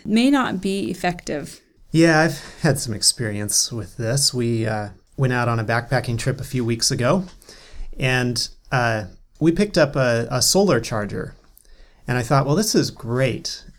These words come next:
Speaker 2: Uh, it says it's got a maximum output of one watt, so I'll just strap this solar charger onto the top of my backpack,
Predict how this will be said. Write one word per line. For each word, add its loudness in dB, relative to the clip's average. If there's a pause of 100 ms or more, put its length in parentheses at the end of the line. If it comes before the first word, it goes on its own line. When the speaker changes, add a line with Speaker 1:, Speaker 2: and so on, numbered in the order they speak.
(200)
Speaker 2:
Uh, -4
it -8
says 4
it's -2
got 2
a 0
maximum -2
output -4
of -8
one -2
watt, 0 (240)
so 2
I'll 2
just 2
strap 2
this 0
solar 4
charger -2
onto -4
the -6
top -4
of 0
my 0
backpack, -6